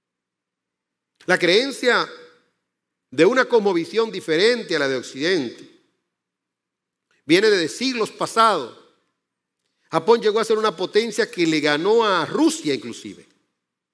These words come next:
Una potencia extraordinaria. Llegó a ganarle a China. Se convirtió en un imperio.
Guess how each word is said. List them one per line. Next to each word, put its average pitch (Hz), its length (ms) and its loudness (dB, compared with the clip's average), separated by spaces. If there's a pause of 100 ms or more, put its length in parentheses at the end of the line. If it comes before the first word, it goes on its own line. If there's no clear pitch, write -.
Una 180 80 0
potencia 202 680 0
extraordinaria. 143 720 -2 (460)
Llegó 208 240 6
a 262 40 2
ganarle 247 280 0
a - 40 -4
China. 254 400 -4 (2000)
Se - 180 4
convirtió 220 400 2
en 262 60 0
un 262 40 -4
imperio. 247 500 0